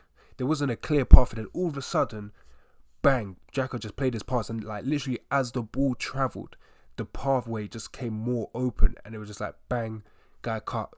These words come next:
sent, uh, Kimpembe for a hot dog and banged it bottom corner. It was, ah, that's what, you know, we just wanna scream, like,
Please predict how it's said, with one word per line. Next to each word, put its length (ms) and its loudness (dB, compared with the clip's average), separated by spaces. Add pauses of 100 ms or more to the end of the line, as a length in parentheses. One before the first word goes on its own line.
(300)
sent, 420 -10 (120)
uh, 220 -12
Kimpembe 520 -10
for 160 -10
a 20 -12
hot 180 -12
dog 320 -8 (540)
and 160 -14 (120)
banged 260 -6
it 100 -14
bottom 180 -12
corner. 400 -12
It 80 -14
was, 220 -14 (480)
ah, 440 0 (640)
that's 140 -8
what, 160 -4
you 80 -6
know, 80 4
we 120 -2
just 160 -10
wanna 120 2
scream, 580 -2
like, 260 -12